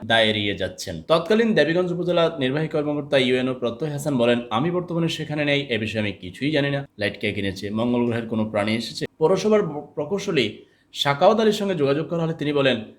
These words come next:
"পৌরসভার লাইট কত দামে কেনা হয়েছে, এই বিষয়টি দেখার দায়িত্ব আমার না।" তো দায়িত্ব কার? আপনি কি আসমানের চাঁদ তারা গুনবেন? আপনি কিছুই জানেন না এখন। দেবীগঞ্জ পৌরসভার বর্তমান মেয়র আবু বকর বলেন, "আমি তৎকালীন সময় পৌরসভার মেয়র ছিলাম না, তখন টেন্ডারটি ইউএনের মাধ্যমে হয়েছিল।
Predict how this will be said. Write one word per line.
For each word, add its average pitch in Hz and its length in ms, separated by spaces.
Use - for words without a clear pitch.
"পৌরসভার 170 420
লাইট 175 220
কত 143 140
দামে 151 220
কেনা 139 220
হয়েছে, 131 460
এই 101 120
বিষয়টি 101 360
দেখার 92 340
দায়িত্ব 101 640
আমার 120 400
না।" 80 220
তো 233 100
দায়িত্ব 143 520
কার? 113 160
আপনি 135 240
কি 143 80
আসমানের 131 340
চাঁদ 123 280
তারা 127 160
গুনবেন? 139 440
আপনি 104 200
কিছুই 110 280
জানেন 139 200
না 139 100
এখন। 147 260
দেবীগঞ্জ 220 440
পৌরসভার 196 420
বর্তমান 151 360
মেয়র 160 240
আবু 135 240
বকর 151 280
বলেন, 160 200
"আমি 120 160
তৎকালীন 117 440
সময় 113 240
পৌরসভার 107 460
মেয়র 107 260
ছিলাম 139 320
না, 143 360
তখন 143 300
টেন্ডারটি 147 400
ইউএনের 135 360
মাধ্যমে 139 320
হয়েছিল। 123 440